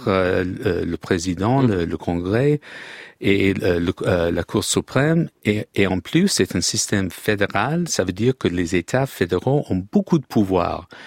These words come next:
Speaker 1: de changer les lois, euh, les lois fédérales et font leurs propres, propres lois. Tout, sur les trois niveaux, euh, les trois, euh, autres niveaux, euh, la gauche,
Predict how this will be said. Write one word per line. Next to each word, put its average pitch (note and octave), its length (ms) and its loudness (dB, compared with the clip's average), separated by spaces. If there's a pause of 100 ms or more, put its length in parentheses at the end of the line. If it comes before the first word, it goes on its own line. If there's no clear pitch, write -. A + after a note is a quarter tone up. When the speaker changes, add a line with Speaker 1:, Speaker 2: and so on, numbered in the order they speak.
(220)
Speaker 1:
de - 80 2
changer C3 640 2
les G#2 160 2
lois, G#2 480 4 (260)
euh, F2+ 380 0 (340)
les F#2 120 0
lois F#2+ 340 2
fédérales B2+ 720 0 (600)
et F#2+ 140 2
font A#2+ 200 2
leurs G#2+ 140 4
propres, - 360 -2 (100)
propres - 360 0
lois. D#2+ 440 -2 (600)
Tout, A3+ 180 6 (1160)
sur G3+ 240 4
les E3 160 6
trois C3 280 2
niveaux, A#2 300 4
euh, B2 400 2
les A2 180 4
trois, A2+ 200 0 (120)
euh, B2+ 180 -2 (160)
autres B2+ 340 4
niveaux, G2 580 2 (800)
euh, A#2 380 4 (220)
la A2+ 180 4
gauche, C#3 420 2